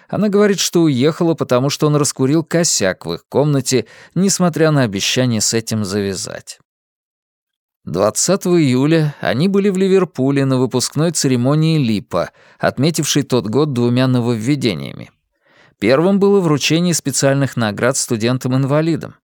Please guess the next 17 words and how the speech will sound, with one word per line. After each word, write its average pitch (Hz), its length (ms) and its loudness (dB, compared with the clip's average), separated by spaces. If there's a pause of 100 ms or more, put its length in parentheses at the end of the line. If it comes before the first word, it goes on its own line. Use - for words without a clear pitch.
(400)
Вторым — 131 540 0 (120)
своего 123 400 2
рода 175 220 2
почётная 160 580 0
степень 147 480 -2
кавалера, 151 680 0 (140)
companion, 110 720 -4 (420)
которой 190 420 2
на 175 160 4
этот 156 220 0
раз 156 240 2
удостоились 135 640 0
за 113 140 -2
свои 123 260 0
заслуги 117 480 -2
перед 101 320 -4
искусством 143 720 -2